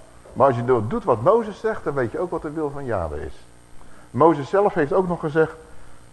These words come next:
"Hij zal een man verwekken zoals ik. En naar die zul je luisteren." En dat is Yeshua. En Yeshua, hebben we het van de week over gehoord,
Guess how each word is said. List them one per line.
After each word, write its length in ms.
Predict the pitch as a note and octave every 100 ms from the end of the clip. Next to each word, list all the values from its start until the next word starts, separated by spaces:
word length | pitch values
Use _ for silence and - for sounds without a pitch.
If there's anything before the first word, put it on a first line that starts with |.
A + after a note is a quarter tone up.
| - - -
"Hij 160 | - A#2+
zal 140 | B2+
een 100 | A2+
man 200 | A2+ C#3+
verwekken 340 | C3 B2 A#2+ A#2
zoals 240 | A2+ G#2
ik. 120 | G2 - - - - -
En 100 | -
naar 140 | F2+
die 120 | A2
zul 100 | A#2
je 80 | A2
luisteren." 480 | F2+ D2+ - - - - - - - - - -
En 100 | E3+
dat 80 | D3
is 100 | G2+
Yeshua. 480 | F2+ E3 G#3+ F3 G#2 - - - - - - -
En 120 | -
Yeshua, 400 | C3 A#2+ A#3 F3
hebben 180 | G#2+ D3+
we 60 | B2+
het 100 | A#2
van 120 | A#2+
de 60 | A#2+
week 200 | F#3+ D#3
over 200 | G#2+ F#2+
gehoord, 280 | G2 C3